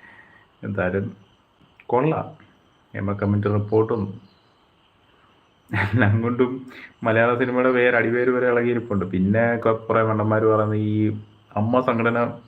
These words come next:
ഉള്ള എല്ലാം കൂടെ കൂട്ടരാജ് വെച്ചല്ലോ. അപ്പൊ കുറേ എണ്ണം അതിൻ്റെ അടി കമന്റ് ഇട്ടേക്കുന്നത് ഇവിടുത്തെ കുറേ മാധ്യമങ്ങളും കുറേ സ്ത്രീകളും ചേർന്നുകൊണ്ട്, ആ,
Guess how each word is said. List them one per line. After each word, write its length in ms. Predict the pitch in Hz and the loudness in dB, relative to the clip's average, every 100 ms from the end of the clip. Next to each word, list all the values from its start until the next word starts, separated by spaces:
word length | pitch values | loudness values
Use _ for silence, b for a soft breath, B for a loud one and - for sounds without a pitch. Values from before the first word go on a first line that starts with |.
| B B B _ | B B B _
ഉള്ള 120 | 117 117 | 2 2
എല്ലാം 180 | 113 117 120 | 2 0 0
കൂടെ 120 | 120 120 | -2 -2
കൂട്ടരാജ് 420 | 113 120 120 120 107 | 0 2 2 2 -2
വെച്ചല്ലോ. 320 | 101 92 - - _ - | -2 -8 -10 -16 _ -20
അപ്പൊ 140 | 101 101 95 | -12 -4 0
കുറേ 140 | 101 | 0
എണ്ണം 120 | 110 110 | 2 2
അതിൻ്റെ 160 | 107 | 2
അടി 100 | 110 113 | 0 0
കമന്റ് 220 | 107 110 | -2 -2
ഇട്ടേക്കുന്നത് 400 | 113 110 110 107 104 | -4 -2 -2 0 0
ഇവിടുത്തെ 280 | 104 107 113 | 0 0 0
കുറേ 140 | 107 107 101 | 2 2 4
മാധ്യമങ്ങളും 640 | 104 110 120 117 113 104 101 B B B - | 2 0 -2 0 0 0 -2 B B B -4
കുറേ 160 | 101 101 104 | 0 0 0
സ്ത്രീകളും 460 | 107 113 117 123 120 | 0 2 2 0 0
ചേർന്നുകൊണ്ട്, 540 | 107 110 117 113 107 104 107 - b b _ | 0 0 -2 0 0 0 -2 -16 b b _
ആ, 120 | - | -8